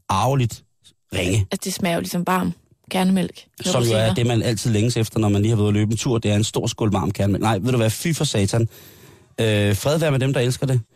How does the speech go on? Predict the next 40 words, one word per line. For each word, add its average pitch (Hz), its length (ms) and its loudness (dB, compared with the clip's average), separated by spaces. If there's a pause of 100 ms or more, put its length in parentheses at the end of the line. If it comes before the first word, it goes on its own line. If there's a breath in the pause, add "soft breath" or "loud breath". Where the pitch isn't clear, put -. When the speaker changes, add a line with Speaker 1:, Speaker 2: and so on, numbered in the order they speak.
(180)
Speaker 1:
Men 120 180 2
igen, 127 360 0 (500)
mit 160 140 0
problem 120 340 0
er, 104 140 4 (400)
der 104 60 0
er 104 40 2
mange, 98 140 2
der 113 60 2
kommer 107 180 0
frugt 95 280 -2
i - 20 0
maden. 95 260 -2 (420)
Der, 110 120 0
de - 180 -4
kommer 107 180 0
rosiner - 340 -2
i. - 200 -6 (140)
Speaker 2:
Har - 80 -2
du 208 40 2
nogensinde 226 320 -2
fået 220 200 -2
sådan 226 120 -2
noget, 185 400 0
øh, 175 520 -2 (240)
frugtsuppe - 800 -6 (880)
lavet 196 320 0
på 170 500 -2
tørret 202 260 -4
frugt? - 400 -10 (640)
Speaker 1:
Nej. 92 180 0 (760)
Speaker 2:
Ej, 180 80 -6
det - 120 -8
er - 40 -6
også - 160 -12
forfærdeligt. - 600 -8 (200)
Speaker 1:
Jeg 110 80 2
har 95 60 2
fået 92 220 0
frugtsuppe, 113 580 0